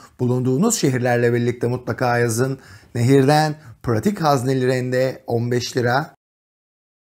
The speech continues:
İkili renkli çinir çerezlik çeşitleri beş lira. Dekoratif kokulu mum çeşitleri her biri beş lira. Ayaklı kumaş çamaşır sepeti elli beş lira.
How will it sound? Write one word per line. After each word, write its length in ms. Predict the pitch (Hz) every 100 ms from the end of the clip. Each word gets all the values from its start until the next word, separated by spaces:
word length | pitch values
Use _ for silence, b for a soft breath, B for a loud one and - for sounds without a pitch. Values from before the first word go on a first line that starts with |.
| -
İkili 600 | 117 156 151 156 156 - - _ 117
renkli 580 | 120 127 143 147 143
çinir 340 | 143 - 220 190
çerezlik 480 | 165 135 123 120 117
çeşitleri 800 | 123 135 - 131 131 131 131 110
beş 300 | 117 113 -
lira. 440 | 120 123 156 - _ _ _ _ _ _ _ _ _ -
Dekoratif 600 | 123 117 143 135 175 170
kokulu 480 | - 139 151 151 147
mum 220 | 123 127 120
çeşitleri 800 | 131 - 127 - 131 135 127 113
her 320 | - 170 214
biri 180 | 185 135
beş 300 | 120 110 -
lira. 400 | 123 120 139 - _ _ _ _ _ _ _ _ _ -
Ayaklı 760 | 120 123 120 151 147 143 -
kumaş 400 | - 117 196 175
çamaşır 380 | 170 139 120 131
sepeti 800 | - 139 139 131 143 139 143 -
elli 300 | 120 117 113
beş 280 | 120 113 -
lira. 420 | 123 123 147 -